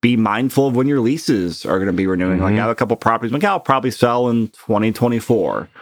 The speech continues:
Speaker 1: Well, it, they have tenants in there, so I need to be worrying about now when their te-, uh, leases get renewed and when they're expired, 'cause I'd like to line up to sell in, you know,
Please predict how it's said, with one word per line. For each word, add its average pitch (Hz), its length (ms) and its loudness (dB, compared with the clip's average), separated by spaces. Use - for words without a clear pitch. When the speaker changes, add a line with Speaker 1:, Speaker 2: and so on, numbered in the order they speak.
Speaker 1:
Well, 104 680 0
it, - 160 -6
they 110 120 2
have 117 320 -4
tenants 190 300 -2
in 101 120 2
there, 107 180 0
so 104 160 -2
I 104 140 0
need 107 120 0
to 107 80 0
be 107 120 0
worrying 110 240 0
about 101 200 -2
now 107 640 0
when 104 240 0
their 98 280 0
te-, - 200 -4
uh, 95 420 0
leases 180 320 2
get - 160 0
renewed 104 260 0
and 104 80 0
when 101 80 0
they're 98 140 0
expired, 123 440 -2
'cause - 80 0
I'd 92 100 0
like 98 180 -2
to 98 240 2
line 110 220 0
up 110 160 -2
to 117 100 0
sell 98 320 0
in, 107 160 0
you 127 80 0
know, 95 220 -2